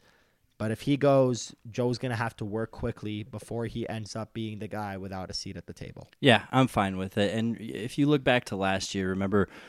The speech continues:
Speaker 2: we were all cutting him some slack and giving him the excuse that, "Oh, he's acclimating with this team." Well, now he's acclimated. You're gonna get the right Darcy Kuemper straight out of the home o-, or the, I guess the season opener, right?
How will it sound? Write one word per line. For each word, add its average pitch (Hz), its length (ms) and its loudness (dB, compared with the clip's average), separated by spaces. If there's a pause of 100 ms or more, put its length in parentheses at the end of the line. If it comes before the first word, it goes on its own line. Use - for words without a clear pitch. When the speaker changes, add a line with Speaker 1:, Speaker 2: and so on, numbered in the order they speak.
(160)
Speaker 2:
we 117 100 4
were 113 100 12
all 110 180 12
cutting 113 380 4
him 110 100 6
some 107 160 -2
slack 101 440 2
and 104 120 0
giving 104 240 2
him 104 120 2
the 101 100 2
excuse 104 460 -2
that, 107 100 2
"Oh, 113 160 4
he's 104 220 0
acclimating 101 680 0
with 95 160 -4
this 92 160 -4
team." 85 220 -4
Well, 101 100 0
now 135 160 6
he's 127 160 6
acclimated. 92 580 2 (300)
You're 117 180 10
gonna 117 160 12
get 110 320 8 (260)
the 101 140 4
right 101 240 6
Darcy 101 340 2
Kuemper 113 440 2 (100)
straight 107 400 6
out 98 160 6
of 92 100 0
the 90 100 4
home 95 220 4
o-, 90 100 4
or 90 200 0
the, 90 220 0
I 87 80 0
guess 90 160 -4
the 90 80 -6
season 95 360 2
opener, 82 400 2
right? 87 240 2